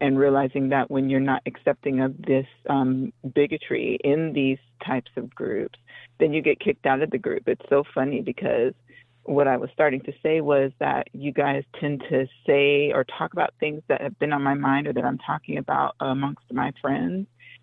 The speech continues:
And it's fascinating to me because it feels like we're all on the same wavelength and just, uh, talking it out,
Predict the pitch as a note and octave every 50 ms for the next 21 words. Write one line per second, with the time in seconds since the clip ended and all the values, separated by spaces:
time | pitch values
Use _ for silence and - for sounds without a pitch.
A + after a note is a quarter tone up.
0 | _ _ - F3 F3+ F3 E3+ - - - - E3 D#3+ D#3+ F3+ - - - D3 D3+
1 | C#3 C3+ C3 C#3 B2+ B2+ B2+ - - B2 B2 B2+ B2+ B2 - - - C3+ C3 -
2 | - - - _ _ _ _ - F3 E3+ D#3+ D#3 - C#3 C#3 - C3+ - - C#3+
3 | D3+ D3+ D3+ D3+ D3+ D3+ D3 D3+ D3+ - - _ - - _ _ _ _ _ _
4 | _ - F3 E3 E3 D#3 D#3 D#3+ - - - - - F3+ D#3+ D#3+ D#3+ D#3+ D#3+ D#3
5 | D#3 D#3+ D#3 D#3 D#3 D3+ D3+ - - - _ _ - - - D3 C#3 D3+ C#3+ C#3+
6 | C#3+ D3 D3+ D3+ D3+ C#3+ C#3+ C#3+ C#3 C3+ C#3+ - - - D3+ C#3 C#3 C3 B2+ -
7 | C#3+ C3+ C3+ - - _ - - - _ _ - D3 C3+ C3+ C3+ C3 C3+ C3+ -
8 | - _ - - - D#3 D3+ D3 - - D3 C#3+ C#3+ C#3 C3+ C#3+ D3 D3+ D3 C#3
9 | C#3 D3 -